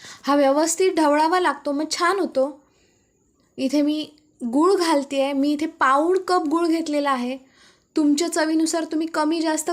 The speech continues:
करू शकता. तुम्हाला हवा असेल तर तुम्ही एक कप पण गूळ घालू शकता.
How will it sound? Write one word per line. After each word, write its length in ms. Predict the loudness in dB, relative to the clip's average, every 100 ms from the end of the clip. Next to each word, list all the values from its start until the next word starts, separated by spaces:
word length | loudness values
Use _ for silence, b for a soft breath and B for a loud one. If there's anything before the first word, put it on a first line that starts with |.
| -2
करू 180 | -2 -2
शकता. 460 | -2 -6 -10 -14 -14 _ _ _
तुम्हाला 240 | -4 0 2
हवा 180 | 2 0
असेल 280 | -2 -6
तर 60 | -6
तुम्ही 220 | -8 -8 -4
एक 240 | -4 -4 -6
कप 160 | -6 -4
पण 140 | -2
गूळ 220 | 0 0
घालू 220 | 0 -2
शकता. 440 | -2 -6 -8 -8